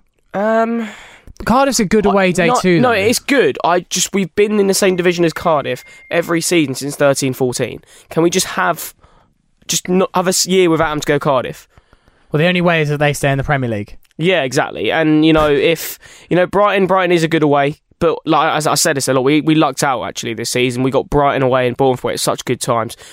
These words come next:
Speaker 1: We had Brighton away at the be-, right beginning of September. That was Shorts weather. It was, but we had Bournemouth away on Easter weekend. That was Shorts weather. So, uh, you know, for me, yeah,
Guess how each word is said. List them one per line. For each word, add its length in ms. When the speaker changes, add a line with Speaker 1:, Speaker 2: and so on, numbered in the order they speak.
Speaker 1:
We 60
had 80
Brighton 240
away 220
at 80
the 140
be-, 60
right 260
beginning 300
of 60
September. 640
That 160
was 80
Shorts 320
weather. 300
It 80
was, 120
but 120
we 120
had 80
Bournemouth 280
away 80
on 80
Easter 200
weekend. 380
That 200
was 80
Shorts 320
weather. 260
So, 340
uh, 80
you 120
know, 160
for 140
me, 320
yeah, 260